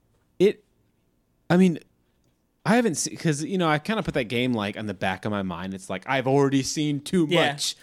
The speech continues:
Speaker 1: Like, I've seen three seconds of it. I've seen
Speaker 2: Uh, yeah,
Speaker 1: too much,
Speaker 2: cuteness
Speaker 1: you know?
Speaker 2: overload.
Speaker 1: It's, yeah.
Speaker 2: Oh, I need
Speaker 1: I know.
Speaker 2: a Whopper.
Speaker 1: And so it's like, <laughs> Someone's hungry here.
Speaker 2: Uh,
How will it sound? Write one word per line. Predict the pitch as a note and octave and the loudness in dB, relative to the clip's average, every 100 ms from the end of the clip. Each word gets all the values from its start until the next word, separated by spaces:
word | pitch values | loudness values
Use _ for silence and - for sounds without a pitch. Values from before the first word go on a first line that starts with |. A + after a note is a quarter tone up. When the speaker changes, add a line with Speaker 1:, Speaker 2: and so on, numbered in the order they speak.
| - | -4
Speaker 1:
Like, | D#3 C#3 | -2 0
I've | D3 | -4
seen | - D#3+ - | -2 -2 -2
three | E3 F#3 | 0 0
seconds | - D3+ C3+ C3 | 0 0 0 -2
of | A2+ | -2
it. | A2 - - - | -4 -6 -18 -2
I've | A#3 D4 G3 | 2 2 0
seen | - C#4+ | 0 2
Speaker 2:
Uh, | D4+ C#4 | 4 4
yeah, | A3 | 4
Speaker 1:
too | C#4+ C#4+ | 2 2
much, | B3+ C#4+ | 2 4
Speaker 2:
cuteness | G4+ F4+ | 2 0
Speaker 1:
you | E4+ F#4 F3+ | 2 2 2
know? | F#4 F#4+ | 0 0
Speaker 2:
overload. | F#4+ F4 F#4 F4+ D#4+ E4 D#4 | 0 -2 2 2 4 2 2
Speaker 1:
It's, | D#4+ | -2
yeah. | - D4 D#5 | 0 4 6
Speaker 2:
Oh, | E5 D#5 D5+ C5+ B4+ G#4+ - | 6 4 4 2 2 0 0
I | G#4 | 2
need | - | 6
Speaker 1:
I | G#4+ | 6
know. | C3+ | 6
Speaker 2:
a | B2 | 4
Whopper. | A2+ A2 - | 4 2 0
Speaker 1:
And | D#3+ A#2+ | -2 0
so | C#3+ C3+ | 2 0
it's | - | 0
like, | C3+ A#2 - - - - - - - - - - - - - - - - - A#3 | 0 0 -2 -14 -20 -20 -20 -20 -20 -20 -20 -16 -8 -8 -10 -20 -20 -20 -4 -4
<laughs> | - G4 - - F#3 B2 | 2 2 2 -4 -4 -4
Someone's | - F4 G#4+ F#3+ | -2 0 2 2
hungry | C3+ G3+ D#3 A#2+ G#2+ | 2 2 4 2 2
here. | G#2+ G2+ | 2 0
Speaker 2:
Uh, | F2+ | -2